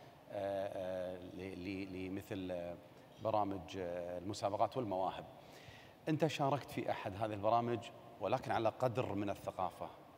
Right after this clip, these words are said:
بمسمى أمير الشعراء. أم، أم، هل تعتقد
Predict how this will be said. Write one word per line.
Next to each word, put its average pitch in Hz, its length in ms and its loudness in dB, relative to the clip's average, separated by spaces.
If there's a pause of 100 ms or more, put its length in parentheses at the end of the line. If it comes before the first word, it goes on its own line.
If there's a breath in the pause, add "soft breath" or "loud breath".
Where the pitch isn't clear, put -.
(320)
بمسمى 120 560 2
أمير 92 280 -2
الشعراء. 87 500 -2 (760 loud breath)
أم، 117 520 2 (340)
أم، 104 560 0 (1080)
هل 196 220 4
تعتقد 151 420 0